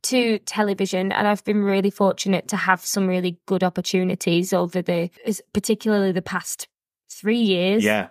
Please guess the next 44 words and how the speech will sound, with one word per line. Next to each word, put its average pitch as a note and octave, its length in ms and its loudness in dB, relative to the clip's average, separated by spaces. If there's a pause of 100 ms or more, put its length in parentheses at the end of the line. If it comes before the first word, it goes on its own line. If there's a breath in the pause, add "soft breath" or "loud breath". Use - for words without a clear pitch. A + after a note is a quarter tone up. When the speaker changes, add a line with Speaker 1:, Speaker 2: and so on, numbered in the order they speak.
Speaker 1:
Um, G3 220 2
Speaker 2:
done G#2+ 160 0
so A#2+ 180 2
Speaker 1:
I've G#3 100 4
had A3 120 4
Speaker 2:
well. A3 100 4
Speaker 1:
a, - 100 -2
I've F#3 80 -2
had G#3+ 140 2
a G#3+ 40 2
lot G#3 200 0
of F#3 100 -8
work, G#3 500 0
and, F#3 460 0 (220)
you G#3+ 100 2
know, G3 140 2
one F#3+ 240 2
path, - 500 -6
one G#3 220 4
door G3 260 6
opens F#3 380 -2
another F3+ 200 2
Speaker 2:
Yeah. G3+ 40 6
Speaker 1:
door, F#3+ 420 2
and, F#3 340 -2
and F#3+ 200 -2
then F3+ 120 0
I F3 120 2
met F3+ 400 -2
Nathan, F#3 500 0
and F#3 280 0
Speaker 2:
Mm-hmm. G#3 180 2
Speaker 1:
Nathan F#3+ 440 0
had F#3 220 -4
Western F#3 380 -4
Eyes, F3+ 180 -2
and G3 100 0
Speaker 2:
Yeah. F#3+ 140 4
Speaker 1:
he A#3+ 60 4
gave A3+ 100 0
me A#3 140 0
a G#3+ 40 -2
chance. C4+ 540 -2
Speaker 2:
Yeah. G#2 200 -2